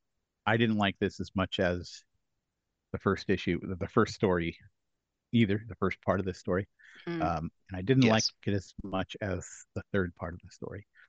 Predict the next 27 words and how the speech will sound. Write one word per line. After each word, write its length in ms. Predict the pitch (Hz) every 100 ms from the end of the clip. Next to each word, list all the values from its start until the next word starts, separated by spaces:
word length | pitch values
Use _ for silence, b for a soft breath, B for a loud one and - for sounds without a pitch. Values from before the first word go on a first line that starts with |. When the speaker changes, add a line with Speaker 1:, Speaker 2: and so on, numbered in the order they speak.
| -
Speaker 1:
What 120 | 123
I 80 | 117
do 280 | 101 120 143
wanna 240 | 127 107
say, 320 | - 104 98
what 140 | 95 98
I 60 |
did 280 | 92 123 135
like 220 | 120 101
about 260 | - 95 92
it, 140 | 95 - _ _ _ _ -
I 120 | 113
liked 400 | 104 131 131 - _ _
the 100 | 120 - -
art 400 | 120 123 - - - -
and 80 | 117
I 100 | 110
did 300 | 104 123 131
like 220 | 120 127
the 100 | 113
writing, 560 | 101 104 104 110 110 107 _ _ _ _ -
but 120 | 110
in 140 | 139
the 100 | 147
way 420 | 107 98 101 101
that 420 | 92 98 90 92 - - - _ _ _ _ _ _ _ _ _ _ _
it's, 600 | 95 95 95 - - -